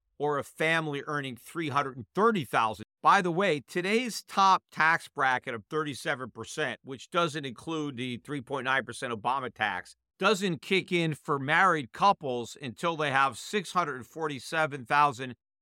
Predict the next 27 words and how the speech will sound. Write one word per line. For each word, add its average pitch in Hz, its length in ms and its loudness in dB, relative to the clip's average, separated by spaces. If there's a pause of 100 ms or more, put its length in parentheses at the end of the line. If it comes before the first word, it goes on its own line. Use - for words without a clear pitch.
eight 147 220 -4
hundred 143 360 -2
and 123 140 -10
fifty 151 480 -4
dollars 139 500 6
filing 135 540 2
jointly, 123 640 -6 (280)
or 151 200 2
for 143 200 -6
single 214 440 -2
filers 127 760 0 (300)
until 143 340 -4
they 151 140 2
have 143 180 2
annual 143 320 0
income 139 380 -4
of 123 100 -8
five 160 380 4
hundred 143 320 -8
thirty-nine 135 520 -2
thousand 123 520 2 (220)
nine 143 360 2
hundred. 135 440 -4 (440)
But 170 140 2
in 160 100 0
nineteen 170 600 2
seventy, 180 800 0